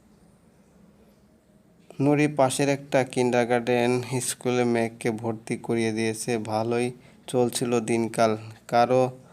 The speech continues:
ভালো না কি বেশি দিন টিকে না, তাই হলো।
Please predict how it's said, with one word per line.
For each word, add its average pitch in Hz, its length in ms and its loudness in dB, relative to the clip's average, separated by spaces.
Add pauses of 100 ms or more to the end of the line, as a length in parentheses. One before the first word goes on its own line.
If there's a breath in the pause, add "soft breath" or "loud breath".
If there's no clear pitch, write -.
(340 loud breath)
ভালো 127 280 4
না 120 260 4 (100)
কি 123 260 -2
বেশি 113 320 -2
দিন 120 340 -2 (520)
টিকে 123 400 -4
না, 117 260 2 (100)
তাই 120 220 2 (380)
হলো। 117 300 -4